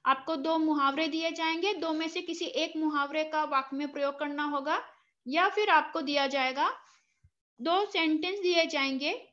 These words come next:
ऐसे लिखा होगा, "अधोरेखांकित वाक्यांश के लिए कोष्ठक में दिए मुहावरों में से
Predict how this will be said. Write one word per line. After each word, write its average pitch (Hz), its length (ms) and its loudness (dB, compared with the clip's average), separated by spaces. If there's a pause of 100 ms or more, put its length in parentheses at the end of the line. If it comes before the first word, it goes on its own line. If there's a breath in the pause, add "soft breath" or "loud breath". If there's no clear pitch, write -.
(320)
ऐसे 269 260 2
लिखा 294 260 -2
होगा, 240 260 2
"अधोरेखांकित 349 1000 2
वाक्यांश 311 520 2
के 339 160 -4
लिए 339 200 0
कोष्ठक 311 540 -2
में 339 280 -4
दिए 294 240 -2
मुहावरों 269 680 -2
में 294 180 -2
से 277 340 -8